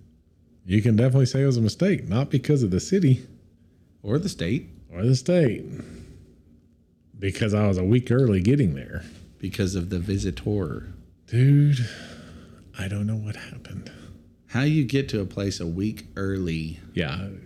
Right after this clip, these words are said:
Speaker 2: I
Speaker 1: I'm,
Speaker 2: don't.
Speaker 1: I'm very confused. We were, my, our nephew Creighton, we were
Speaker 2: Mm-hmm.
Speaker 1: supposed to go down there and go to this preaching seminar.
Speaker 2: Which I love.
Speaker 1: How to prepare a sermon and, and that, which is awesome.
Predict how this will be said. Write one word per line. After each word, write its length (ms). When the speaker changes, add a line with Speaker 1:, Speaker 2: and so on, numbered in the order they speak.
Speaker 2:
I 140
Speaker 1:
I'm, 60
Speaker 2:
don't. 200
Speaker 1:
I'm 120
very 260
confused. 720
We 220
were, 180
my, 340
our 180
nephew 340
Creighton, 480
we 120
were 200
Speaker 2:
Mm-hmm. 60
Speaker 1:
supposed 320
to 60
go 180
down 300
there 300
and 260
go 160
to 100
this 180
preaching 640
seminar. 680
Speaker 2:
Which 160
I 100
love. 320
Speaker 1:
How 100
to 60
prepare 400
a 60
sermon 520
and, 460
and 240
that, 300
which 180
is 120
awesome. 760